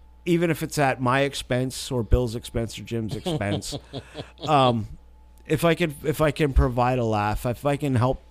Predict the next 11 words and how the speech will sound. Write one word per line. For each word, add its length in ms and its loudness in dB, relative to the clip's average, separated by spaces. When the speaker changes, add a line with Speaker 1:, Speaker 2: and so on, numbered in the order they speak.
Speaker 1:
brighten 300 4
up 140 -4
somebody's 540 0
day, 420 -2
um, 600 6
if 180 0
I 120 4
can 420 2
give 600 -2
a 80 2
little 300 4